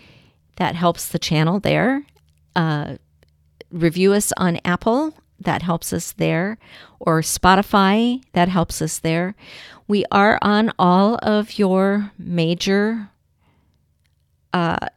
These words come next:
podcast app, uh, applications, so listen to us where you're comfortable. Um, and let us know how you're doing. Join our Facebook group. Uh, the Ravelry group is very quiet. I, I don't go in there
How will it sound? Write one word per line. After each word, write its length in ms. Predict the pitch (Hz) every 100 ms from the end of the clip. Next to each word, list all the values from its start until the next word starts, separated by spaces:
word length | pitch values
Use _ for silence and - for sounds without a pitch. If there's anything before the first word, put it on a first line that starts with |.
| _ -
podcast 520 | 208 190 226 190 -
app, 220 | 165 - - -
uh, 220 | 180 156 -
applications, 640 | 180 - 196 190 226 269
so 320 | - - 175
listen 320 | 165 175 - 196
to 160 | 185
us 220 | 175 175
where 180 | 175 170
you're 140 | 165 165
comfortable. 540 | - 165 175 180 208 _ - - - - _ -
Um, 460 | 170 151 147 151 151 _ _ _ _ _ _ _
and 520 | 180 190 190 185 196 185 - _ _ _ _ -
let 120 | 277
us 180 | 427 -
know 80 |
how 120 | 359 359
you're 140 | 330
doing. 480 | 269 285 165 151 165
Join 200 | - 208
our 100 | 277
Facebook 480 | 285 214 220 - 220
group. 340 | - 147 - - - _ - - - _ -
Uh, 180 | 139 - _ _
the 80 | -
Ravelry 500 | 185 196 208 214 185
group 240 | - 165 160
is 120 | -
very 200 | 156 156
quiet. 440 | - 165 180 202
I, 240 | 165 156 156 -
I 240 | 160 160 175 - _ _ -
don't 340 | 165 - -
go 200 | 180 175
in 120 | 170
there 160 | 170 156